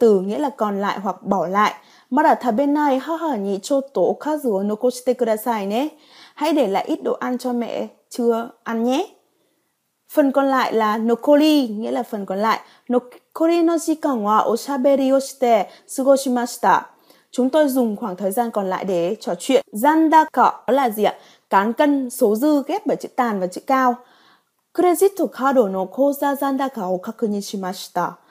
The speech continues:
Tôi đã kiểm tra số dư tài khoản trong thẻ credit. Cái câu này bạn dùng rất nhiều đối với những bạn, đặc biệt ở, đang ở bên Nhật, đúng không ạ? Luôn luôn phải xác nhận, kiểm tra cái zandaka của mình. Và koza thì chính là tài khoản.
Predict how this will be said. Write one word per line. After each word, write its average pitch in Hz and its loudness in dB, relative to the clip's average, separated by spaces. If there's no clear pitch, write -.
Tôi 294 4
đã 277 4
kiểm 262 0
tra 226 -6
số 202 -4
dư 240 -2
tài 202 -2
khoản 214 -8
trong 208 -10
thẻ 202 -6
credit. 208 -2
Cái 302 2
câu 208 6
này 269 2
bạn 214 0
dùng 226 0
rất 349 -6
nhiều 320 2
đối 185 0
với 190 -4
những 269 -8
bạn, 269 -8
đặc 202 -10
biệt 202 -4
ở, - -8
đang 214 -8
ở - -16
bên 185 -2
Nhật, 220 0
đúng 190 -8
không 233 -8
ạ? - -12
Luôn 285 -2
luôn 302 -4
phải 208 -14
xác 294 -16
nhận, 233 -4
kiểm 190 -2
tra 254 -4
cái 196 -4
zandaka 269 -6
của 190 -12
mình. 196 -2
Và 240 -2
koza 302 0
thì 233 -4
chính 202 -10
là 220 -12
tài 190 -4
khoản. 196 -4